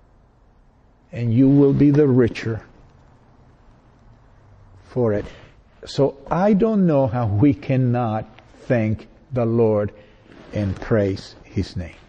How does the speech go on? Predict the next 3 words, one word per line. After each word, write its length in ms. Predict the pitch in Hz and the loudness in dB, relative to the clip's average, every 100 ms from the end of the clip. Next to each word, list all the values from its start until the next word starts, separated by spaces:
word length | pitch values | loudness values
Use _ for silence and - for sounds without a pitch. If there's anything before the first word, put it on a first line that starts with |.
| - - - _ _ _ _ _ _ _ _ _ _ _ _ _ _ _ _ _ - - - - - - - - - - _ - - - | -20 -20 -20 _ _ _ _ _ _ _ _ _ _ _ _ _ _ _ _ _ -20 -20 -20 -20 -20 -20 -20 -20 -20 -20 _ -20 -20 -4
In 220 | 123 113 | 0 2
every 360 | 123 151 175 196 | 2 2 4 2
situation, 840 | - 202 - 185 139 127 - 131 | 0 -2 0 2 2 0 -4 -6